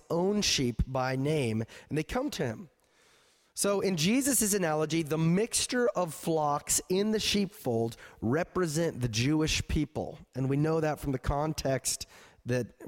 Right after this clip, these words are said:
several different points, he's, he was talking about the Jewish people here. And Jesus comes to the sheepfold. He comes to the Jews, and he calls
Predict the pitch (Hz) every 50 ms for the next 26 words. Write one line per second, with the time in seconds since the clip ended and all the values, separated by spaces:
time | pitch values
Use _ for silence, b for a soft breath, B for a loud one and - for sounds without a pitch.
0 | 131 135 - - - 156 151 160 160 156 143 147 131 - - 139 131 117 - -
1 | 147 131 123 - 131 147 147 135 - - - - 151 160 180 190 185 156 147 127
2 | 135 117 - 123 143 165 180 180 160 - - - 175 170 - 127 127 113 113 -
3 | - - B B B B B B B - - - 135 113 131 156 214 240 269 254
4 | 277 - - - 196 180 165 147 - - - - - 220 220 226 240 247 247 233
5 | - B B B B B B _ _ _ _ _ - 156 - - 202 208 165 -
6 | - 135 113 101 - - 147 - - 180 175 156 - - - - 208 233 208 226
7 | 175 151 170 202 185 139 107 117 131 135 - B B B B B B B - 139
8 | 156 175 170 - - - - 165 165 208 226 226 202